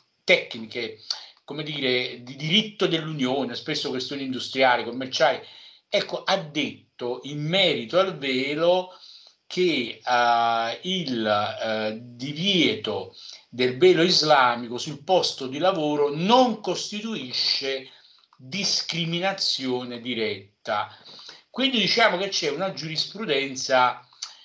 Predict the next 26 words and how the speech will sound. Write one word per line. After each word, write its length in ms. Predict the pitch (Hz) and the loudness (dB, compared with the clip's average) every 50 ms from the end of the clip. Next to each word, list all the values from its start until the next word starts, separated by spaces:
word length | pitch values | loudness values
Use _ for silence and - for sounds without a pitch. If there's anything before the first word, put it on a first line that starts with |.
| _ _ _ | _ _ _
come 280 | - - 151 156 160 | -8 -6 -4 -4 -4
dire, 240 | 156 151 156 135 135 | -4 -4 -4 -4 -4
di 120 | 131 147 143 | -4 -2 0
segno, 880 | - - 180 185 185 175 175 170 160 156 151 151 151 143 147 143 - - | 2 4 4 4 2 2 -2 0 2 4 6 6 6 4 2 -2 -2 2
ehm, 760 | 139 139 139 135 135 135 135 135 139 135 139 139 139 139 143 | 4 6 8 8 8 8 6 6 4 4 2 -4 -10 -8 -2
no, 300 | 151 170 175 170 170 - 135 135 - - - 127 127 131 135 - - | 2 4 4 4 2 0 -6 -12 -14 -14 -18 -18 -16 -16 -16 -14 -10
come 200 | - 170 175 175 | -6 -4 -4 -2
dire, 200 | 160 156 135 135 | -2 -2 -4 -4
di 100 | 131 131 | -4 -2
segno 340 | - 185 185 180 165 147 - | 0 0 0 2 0 -2 0
contrario, 840 | - 165 165 160 156 - 160 151 143 120 110 98 95 98 101 113 127 | 0 0 0 0 0 2 4 4 6 6 4 4 2 0 0 0 0
ecco, 280 | 123 123 120 - 117 | -2 -2 -4 -4 -2
alla, 360 | 113 110 110 110 110 107 104 - - - - - - - - _ - | 0 0 2 2 0 0 -2 -6 -14 -20 -20 -20 -20 -20 -20 _ -6
alla, 420 | 120 117 120 120 117 117 120 - | -4 -2 0 0 0 0 0 0
alla 260 | - 117 120 117 113 | -2 -2 -2 -2 -4
questione 460 | 113 123 110 - - - 131 127 127 | -4 -4 -6 -6 -6 -4 -6 -6 -4
del 200 | 117 123 127 127 | -4 -4 -4 -4
velo. 240 | 117 120 113 110 110 | -2 -2 -2 -2 -2
Questo 400 | - 202 202 208 - - 156 143 | -2 0 0 0 2 4 4 4
andrebbe 680 | 135 131 131 131 131 151 160 151 139 127 131 135 - - | 4 4 0 0 -2 -4 -4 -4 -2 -2 -2 -2 -2 -2
studiato, 640 | - - - - 160 147 151 139 117 107 107 107 110 | -6 -8 -8 -8 -2 4 4 6 6 6 4 0 -4
perché 260 | 117 120 - - 160 | -10 -8 -6 -4 0
poi 160 | 196 220 - | 2 2 2
nello 180 | - 151 151 143 | 2 0 -2 -2
stesso 460 | - - 226 208 - - - 170 160 | -2 -2 -2 0 0 0 -2 -2 0
tempo 640 | 160 165 147 131 123 120 110 104 127 139 160 160 - | 2 2 2 2 0 -4 -6 -2 0 2 2 2 0